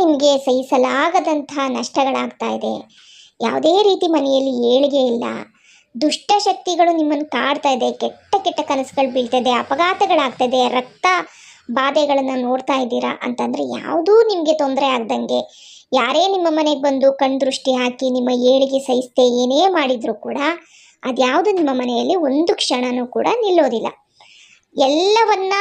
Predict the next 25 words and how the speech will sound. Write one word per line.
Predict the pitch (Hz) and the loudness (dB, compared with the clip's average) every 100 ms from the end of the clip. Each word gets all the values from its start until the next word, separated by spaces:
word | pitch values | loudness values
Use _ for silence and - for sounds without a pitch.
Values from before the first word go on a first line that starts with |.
| 392 | -2
ಕೂಡ | 381 370 370 381 262 285 | -2 2 2 0 -2 -2
ಈ | |
ನಿಂಬೆ | 277 269 277 320 370 359 | 2 2 2 2 2 2
ಹಣ್ಣು, | 339 330 370 381 285 | 0 0 0 0 -2
ಈ | - | -4
ಕೆಂಪು | 294 277 349 403 415 | 0 0 0 0 2
ಬಣ್ಣದ | 339 320 320 302 247 | 2 0 2 0 0
ದಾರ, | 247 262 294 359 381 - | 0 0 2 2 0 -2
ಹಾಗೆ | 262 262 330 - 277 | -4 0 -2 0 -2
ಈ | 254 | 0
ಮೊಳೆ | 247 254 - - - - - - - | 0 2 0 -4 -16 -20 -20 -20 -6
ಇದನ್ನ | 262 294 277 339 392 - 269 277 | 0 2 2 0 -2 -2 2 4
ಎಳೆದಿಟ್ಕೊಳ್ಳುತ್ತೆ, | 359 440 - - 262 254 254 | 4 2 0 2 0 2 0
ತನ್ನತ್ತ | 254 254 262 370 392 - 349 | 0 0 0 0 0 2 4
ಎಳೆದಿಟ್ಕೊಳ್ಳುತ್ತೆ. | 262 247 240 - 226 208 - 240 220 - _ _ - _ - | 4 0 -4 -2 -2 -2 -2 -4 -4 -10 _ _ -20 _ -4
ಹಾಗಾಗಿ | 294 302 294 403 466 - _ - 277 | 0 2 2 0 -2 -6 _ -8 0
ಈ | 381 453 | 4 4
ರೀತಿಯಾಗಿ | 349 311 285 254 233 349 | 4 2 2 2 0 -2
ನಾವು | 277 247 330 523 539 _ _ 285 | 0 0 -2 -4 -6 _ _ 0
ಈ | 294 269 | 2 2
ಮೊಳೆಗೆ | 254 277 349 359 392 | 4 4 4 2 2
ಸಪೋರ್ಟ್ | 302 - 277 320 330 | -2 0 4 4 2
ಆಗಿ | 285 269 | -2 -2
ತೆಗೆದುಕೊಂಡು | 269 247 247 - 247 247 370 | -4 -2 -4 -4 -4 2 2
ಇಪ್ಪತ್ತೊಂದು | 330 294 _ - 415 415 - 330 285 277 | 2 -4 _ 0 0 0 2 2 2 0